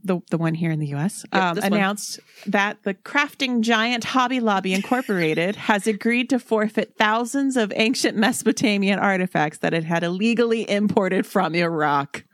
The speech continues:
Speaker 2: Yeah.
Speaker 1: Yeah.
Speaker 2: <laughs> Good
Speaker 1: And you
Speaker 2: lead.
Speaker 1: thought, you thought they just had, like, major beef with the Affordable Care Act. No.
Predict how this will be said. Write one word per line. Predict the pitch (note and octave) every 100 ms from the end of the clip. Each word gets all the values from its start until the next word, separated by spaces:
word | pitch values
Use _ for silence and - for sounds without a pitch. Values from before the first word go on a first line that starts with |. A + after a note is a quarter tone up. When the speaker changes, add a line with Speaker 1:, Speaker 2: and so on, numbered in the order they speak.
| _ _ _ _ _ _ - -
Speaker 2:
Yeah. | D#3+ D3+ D3 C3 - - -
Speaker 1:
Yeah. | F3 G3+ G3 G3 G3 F#3 F#3+ - - D#3+ -
Speaker 2:
<laughs> | _ - -
Good | - A3+
Speaker 1:
And | A#3
you | B3+ F4
Speaker 2:
lead. | -
Speaker 1:
thought, | B3 G3+ G#3 G3+ -
you | A3+ C#4+
thought | A4 G#3+ F#3 -
they | G3+
just | G#3+ G#3+
had, | A3 G3+ F#3+
like, | F#3+ F#3
major | G3+ A3 A#3+ A#3 A3+
beef | G#3 F#3+ G3
with | F#3+
the | F#3+
Affordable | F#3+ F#3 F#3+ G#3+
Care | - F#4 G#4+
Act. | E3 B2 - - _ _ -
No. | B3+ C4 F3 E3+